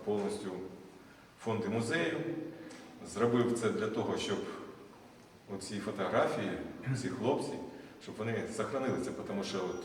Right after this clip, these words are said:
у мене багато фотографій, але я ж їх не зможу їх зберігати, і, тобто,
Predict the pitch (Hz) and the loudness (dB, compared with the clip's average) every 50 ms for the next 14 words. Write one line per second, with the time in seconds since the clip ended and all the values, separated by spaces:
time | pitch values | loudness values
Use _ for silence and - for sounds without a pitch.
0 | - - 101 104 104 101 95 95 98 98 101 98 98 95 - 107 98 101 101 117 | -6 -4 0 2 2 2 2 2 4 2 2 2 0 -2 -2 -2 0 0 2 4
1 | 147 147 - - 95 95 95 92 95 95 95 95 92 87 - - - - - - | 4 4 2 2 -2 -2 0 0 0 0 2 0 -2 -2 -4 -6 -8 -10 -10 -10
2 | 92 95 95 95 - 123 147 - 92 90 85 85 85 85 - - - - - - | -6 -4 -4 -2 0 0 -2 0 0 0 -2 -2 -4 -6 -8 -8 -12 -12 -12 -12
3 | - - - 107 101 98 90 - - - - - 85 87 87 - - - - - | -10 -6 -2 2 2 4 6 6 4 4 4 2 0 -2 -2 -2 -4 -6 -8 -8
4 | - - - - - | -8 -8 -8 -8 -8